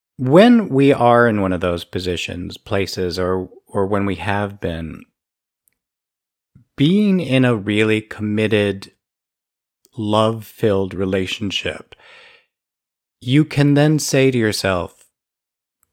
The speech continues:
"It's gonna pass. And in a couple days, we're gonna be laughing, and, you know, it's gonna be great." Because you know that there are these ebb and flows and tides and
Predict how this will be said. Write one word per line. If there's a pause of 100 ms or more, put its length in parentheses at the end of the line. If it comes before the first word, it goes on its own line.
(220)
"It's
gonna
pass. (300)
And (800)
in
a
couple
days,
we're
gonna
be
laughing, (140)
and, (1500)
you
know,
it's
gonna
be
great." (520)
Because
you
know
that
there
are
these
ebb
and
flows
and
tides
and